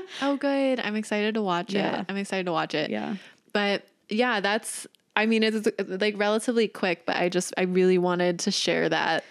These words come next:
Speaker 1: with our audience
Speaker 2: I mean,
Speaker 1: and
Speaker 2: it
Speaker 1: share
Speaker 2: made
Speaker 1: that
Speaker 2: me
Speaker 1: with you
Speaker 2: cry.
Speaker 1: because I thought it was
Speaker 2: <laughs>
Speaker 1: just really beautiful. And then there was one other quote, um,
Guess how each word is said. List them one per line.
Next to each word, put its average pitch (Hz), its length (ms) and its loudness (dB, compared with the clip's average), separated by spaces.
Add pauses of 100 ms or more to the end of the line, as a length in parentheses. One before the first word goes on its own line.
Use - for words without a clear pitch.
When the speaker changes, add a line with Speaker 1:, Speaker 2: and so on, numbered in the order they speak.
(280)
Speaker 1:
with 185 260 2
our 175 160 0
audience 170 360 0
Speaker 2:
I 240 40 4
mean, - 20 4
Speaker 1:
and - 60 2
Speaker 2:
it - 20 0
Speaker 1:
share 247 100 6
Speaker 2:
made - 20 6
Speaker 1:
that 254 60 6
Speaker 2:
me 277 60 6
Speaker 1:
with - 120 0
you - 60 4
Speaker 2:
cry. 196 260 4
Speaker 1:
because 208 260 2
I 175 80 4
thought 175 240 4
it 170 100 6
was 185 200 2
Speaker 2:
<laughs> 196 60 0
Speaker 1:
just - 120 2
really 185 240 2
beautiful. 175 580 0 (340)
And 220 120 2
then 214 300 2
there 226 120 4
was 233 180 4
one 220 260 0
other 254 280 0
quote, 180 560 2 (600)
um, 170 580 0